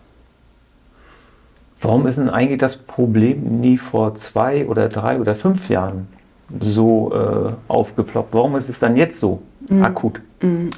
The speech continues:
Speaker 2: Also, wenn man sich das rückwirkend betrachtet, ist, ähm, natürlich einmal die Gehaltsstruktur, die sich verändert hat, durch die Regularien, durch, sag mal, den Pflegemindestlohn, der erst eingeführt wurde,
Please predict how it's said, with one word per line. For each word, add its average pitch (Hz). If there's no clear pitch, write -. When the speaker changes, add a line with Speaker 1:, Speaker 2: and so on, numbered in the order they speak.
Speaker 2:
Also, 185
wenn 202
man 196
sich 202
das 180
rückwirkend 214
betrachtet, 196
ist, 180
ähm, 180
natürlich 185
einmal 180
die 175
Gehaltsstruktur, 190
die 240
sich 233
verändert 240
hat, 262
durch 196
die 190
Regularien, 190
durch, 190
sag 190
mal, 180
den 165
Pflegemindestlohn, 247
der 240
erst 233
eingeführt 226
wurde, 226